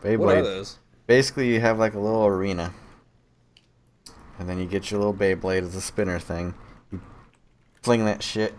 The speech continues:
Speaker 2: and it spins just like a top. And they fling their shit in the arena. And the first one to stop spinning loses. I think that's the, the, the way that works. And then
Speaker 1: I, I had a Tamagotchi.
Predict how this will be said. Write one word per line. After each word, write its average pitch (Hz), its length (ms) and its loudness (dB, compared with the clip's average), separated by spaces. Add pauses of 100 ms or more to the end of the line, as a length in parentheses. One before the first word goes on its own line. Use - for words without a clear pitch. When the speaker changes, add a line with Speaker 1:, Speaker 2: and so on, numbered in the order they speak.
Speaker 2:
and 95 100 -8
it - 80 -10
spins 98 360 -6
just 98 180 -8
like 107 140 -6
a 113 40 -6
top. 92 320 -4 (560)
And 92 140 -4
they 92 100 0
fling 92 320 -4
their 98 140 0
shit - 300 -6
in 87 120 -8
the 85 100 -6
arena. 82 400 -6 (540)
And 90 80 -8
the 82 80 -10
first 90 260 -8
one 87 100 -8
to 80 40 -8
stop 80 280 -8
spinning 80 540 -10 (160)
loses. 80 600 -12
I 80 80 -12
think 76 280 -14
that's 71 240 -16
the, 78 240 -14 (1000)
the, 80 100 -12 (380)
the 85 60 -14
way 82 140 -6
that 78 200 -8
works. - 460 -10 (120)
And 87 80 -8
then 85 200 -6 (280)
Speaker 1:
I, 117 140 -8 (760)
I 120 80 -2
had 127 180 2
a 117 40 -4
Tamagotchi. 95 680 -8